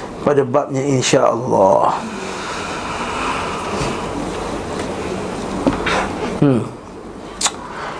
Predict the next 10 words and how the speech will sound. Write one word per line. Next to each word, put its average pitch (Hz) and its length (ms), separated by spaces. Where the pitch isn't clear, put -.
Lalu 180 320
apa 208 80
jadi? 214 240
Maka 127 480
pada 143 240
hari 156 240
tasyrik 151 400
mereka 139 240
pun 143 320
berpakatlah 113 640